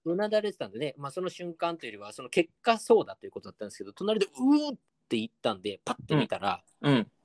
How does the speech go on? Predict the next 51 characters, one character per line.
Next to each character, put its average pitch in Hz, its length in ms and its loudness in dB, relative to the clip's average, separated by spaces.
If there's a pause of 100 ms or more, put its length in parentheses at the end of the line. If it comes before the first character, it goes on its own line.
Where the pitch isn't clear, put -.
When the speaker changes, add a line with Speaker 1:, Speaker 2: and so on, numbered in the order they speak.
(160)
Speaker 1:
あ 139 80 2
の、 135 80 -2
そ 139 140 4
の 139 220 2
上 202 220 10
司 - 120 -12
に 90 100 -20
ね、 123 180 -4 (200)
あ 113 100 -6
の、 123 100 4
Speaker 2:
う - 20 6
ん。 120 80 4
Speaker 1:
思 170 140 6
い 226 40 -2
っ - 100 -12
き 208 100 -6
り、 196 100 2
あ 175 40 0
の、 160 140 -2
腹 175 300 4
を 110 100 -2
前、 120 260 -4
前 175 280 2
切 190 80 -12
り、 196 180 -6
前 170 260 2
蹴 185 100 0
り 185 80 0
さ 165 140 -8
れ 156 80 -6
て 143 120 -4
る 139 120 -10 (100)
っ - 40 -20
て - 80 -20
い - 20 -20
う。 - 40 -20 (160)
Speaker 2:
<laughs> - 1800 4 (1080)
Speaker 1:
あ 151 40 2
の、 143 100 -2
下 185 180 2
腹 254 220 0
部 214 140 6
の 123 240 -2
ち - 120 -18
ょ 196 80 -6
う 185 40 -16
ど、 185 80 -8
あ - 20 -8
の、 175 100 -12
急 190 300 -8
所 180 680 -8